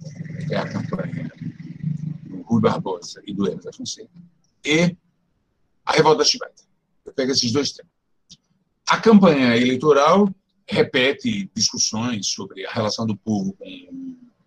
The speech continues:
com o governo, com o governo republicano, com a república, et cetera, et cetera.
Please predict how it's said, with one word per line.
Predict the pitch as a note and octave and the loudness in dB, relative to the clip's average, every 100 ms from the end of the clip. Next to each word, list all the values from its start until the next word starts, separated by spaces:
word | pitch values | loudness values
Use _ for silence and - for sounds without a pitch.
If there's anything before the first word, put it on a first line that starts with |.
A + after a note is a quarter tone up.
| _ _ - - - | _ _ -20 -20 -6
com | - | 2
o | G#2 | 4
governo, | A#2+ A2+ A#2+ G#2+ - | 6 6 4 2 0
com | - - | -4 -6
o | |
governo | - F#2+ - | -6 -10 -10
republicano, | - A#2+ - - G#3 | -8 -8 -6 -4 -4
com | - | -4
a | |
república, | G#2 - G2+ G2+ G3+ - | -4 -4 -6 -8 -8 -10
et | - | -14
cetera, | - - - | -10 -10 -12
et | - | -18
cetera. | - _ | -18 _